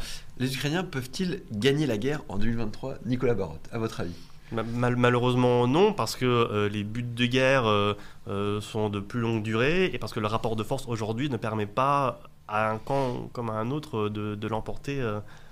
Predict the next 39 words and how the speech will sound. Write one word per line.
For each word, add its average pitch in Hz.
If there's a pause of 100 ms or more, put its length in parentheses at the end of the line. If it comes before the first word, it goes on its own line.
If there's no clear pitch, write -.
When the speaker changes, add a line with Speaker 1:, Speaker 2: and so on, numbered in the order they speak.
(340)
Speaker 2:
facilement. 127 (200)
Speaker 1:
Oui, 135
alors 95
justement, 107
alors, -
on 104
voit 98
cinquante 151
et 143
un 127
pour 113
cent 113
des 104
gens 101
sont 98
d'accord 95
avec 104
vous. 190
On 101
voit 95
que -
c'est -
une -
question 101
qui 117
est -
très, 104 (300)
qui -
est, -
qui -
est, - (100)
qui -
est, -
qui -
est -
très 113
serrée. 185 (400)
La 110
question, 143